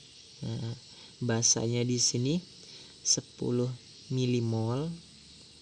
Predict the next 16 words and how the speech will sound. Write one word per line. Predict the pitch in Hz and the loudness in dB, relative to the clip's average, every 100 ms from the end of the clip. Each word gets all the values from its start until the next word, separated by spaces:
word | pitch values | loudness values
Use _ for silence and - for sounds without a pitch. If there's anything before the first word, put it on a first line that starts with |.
| - | -8
dibagi | 127 123 117 110 113 123 151 165 - - - - - - | 0 2 2 0 0 0 0 -2 -12 -20 -20 -20 -20 -6
ini | 120 131 | -2 0
ya, | 160 156 135 120 | 0 -2 -2 0
yang | |
garamnya | 120 117 117 117 120 143 | 2 2 2 0 -2 0
sepuluh | - - 127 | 0 0 -2
milimol | 120 117 117 113 117 | -2 0 -2 -2 -2
juga | 113 113 117 110 127 | -2 -2 0 0 0
ya. | 127 120 147 - - - - - - - - - - - - - - - - | -2 -4 -6 -14 -20 -20 -20 -20 -20 -20 -20 -20 -20 -20 -20 -20 -16 -12 -8
Nah, | 123 127 127 - - - - - 147 | -6 -6 -10 -14 -20 -18 -18 -2 0
<clears throat> | 131 110 - - - - - - - - - 117 | 0 -2 -10 -20 -20 -20 -18 -18 -18 -20 -6 0
ini | 127 | 4
sama | 127 113 120 139 | 4 4 4 4
boleh | 127 | 4
kita | 120 123 117 | 4 0 -2
coret, | - 117 120 | 0 -2 0